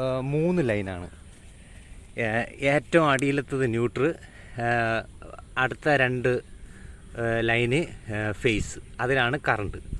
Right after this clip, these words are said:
അപ്പോൾ മുകളിൽ രണ്ട് ലൈന് ഡമ്മി ആയിട്ട് വെച്ചിട്ടുണ്ട്, ആ, പന്നിയ മറ്റു മൃഗങ്ങളെ വന്ന്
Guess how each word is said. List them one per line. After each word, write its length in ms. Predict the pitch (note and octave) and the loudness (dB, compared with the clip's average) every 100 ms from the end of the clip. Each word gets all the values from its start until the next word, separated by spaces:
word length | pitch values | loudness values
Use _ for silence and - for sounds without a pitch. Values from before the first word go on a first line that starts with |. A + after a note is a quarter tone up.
| - - - - - - - | -8 -14 -18 -16 -16 -16 -10
അപ്പോൾ 180 | - C3+ | -6 -2
മുകളിൽ 420 | C3+ D3 F3 F#3+ F#3+ G#3 - D3+ | 0 2 4 4 4 2 0 0
രണ്ട് 220 | D3 D#3 D#3+ | 0 2 0
ലൈന് 320 | D#3+ D#3+ E3+ D#3+ - C3+ | 0 0 0 -4 -6 -2
ഡമ്മി 280 | C#3 D3+ D3+ | 0 2 0
ആയിട്ട് 160 | C#3 A#2+ | 2 0
വെച്ചിട്ടുണ്ട്, 460 | A2+ A2 G#2 F#2+ G#2+ - - - - - A2 | 0 -4 -4 -4 -4 -6 -16 -20 -20 -14 -6
ആ, 20 | A2 A2 G#2+ G#2+ | -4 -2 -2 -2
പന്നിയ 420 | A2 A#2 A#2 B2 A#2+ A2+ | -2 -2 0 2 2 0
മറ്റു 200 | A2 A#2+ | -4 -2
മൃഗങ്ങളെ 440 | A2 A#2 A2 A2+ A2 | 0 0 0 0 2
വന്ന് 240 | A2 A2 | 0 -2